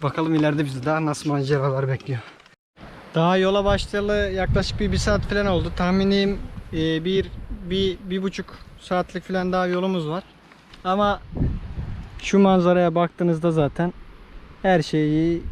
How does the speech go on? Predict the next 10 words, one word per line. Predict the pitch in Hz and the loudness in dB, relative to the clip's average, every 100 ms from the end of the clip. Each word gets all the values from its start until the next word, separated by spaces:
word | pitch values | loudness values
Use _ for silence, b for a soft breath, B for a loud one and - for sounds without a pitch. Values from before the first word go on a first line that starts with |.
| - - - | -10 -10 -4
alıyor. | 180 175 147 147 - | 0 2 2 0 -4
Ne | 190 | 0
yorgunluk | 175 170 165 165 175 175 | 4 4 2 0 -4 -4
kalıyor, | - 180 170 170 175 - 214 | -2 0 2 2 0 -4 -4
ne | 196 190 | -2 0
dert | 196 - | -2 0
kalıyor, | 180 175 185 | -2 0 0
ne | 175 175 185 | -2 -4 -6
tasa | - 170 185 | -12 -10 -6
kalıyor. | 175 143 151 | -6 -6 -6